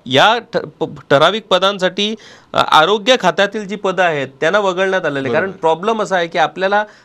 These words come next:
Speaker 1: आरोग्य खात्यात ती पदं किंवा ती माणसं, तो main force पाहिजे असतो,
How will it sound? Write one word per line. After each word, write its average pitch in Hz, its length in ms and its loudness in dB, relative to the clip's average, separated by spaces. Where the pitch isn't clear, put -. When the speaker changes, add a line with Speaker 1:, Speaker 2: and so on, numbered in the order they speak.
Speaker 1:
आरोग्य 185 480 2
खात्यात 185 260 -2
ती 208 60 -6
पदं 190 360 -2
किंवा 196 260 -2
ती 196 160 -6
माणसं, 175 420 -2
तो 190 220 -4
main 175 240 -2
force 185 260 -4
पाहिजे 170 340 0
असतो, 170 420 -4